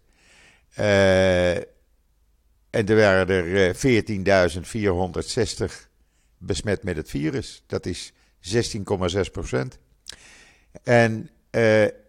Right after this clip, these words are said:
ja, de, eh, de stijging van het aantal, eh, eh, actieve viruspatiënten gaat gewoon door. Eh, achtduizend meer dan gisteren. En dat, eh,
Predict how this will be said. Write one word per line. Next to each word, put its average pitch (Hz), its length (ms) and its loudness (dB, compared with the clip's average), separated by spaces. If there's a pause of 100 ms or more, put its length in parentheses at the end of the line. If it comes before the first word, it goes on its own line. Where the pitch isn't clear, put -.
(140)
ja, 110 360 0
de, 85 160 -6
eh, 90 720 -4
de - 80 -10
stijging 110 500 -2
van 92 160 -6
het 87 120 -10
aantal, 90 640 -2
eh, 85 420 -4
eh, 78 80 -8 (1160)
actieve 101 520 -8
viruspatiënten 95 1000 -8 (460)
gaat 135 320 0
gewoon 95 360 -4
door. 107 340 -6 (640)
Eh, 107 360 -4 (380)
achtduizend 95 560 -4
meer 92 240 -2
dan 85 140 -8
gisteren. 110 580 -4 (300)
En 92 440 -6
dat, 92 360 -6
eh, 95 140 -2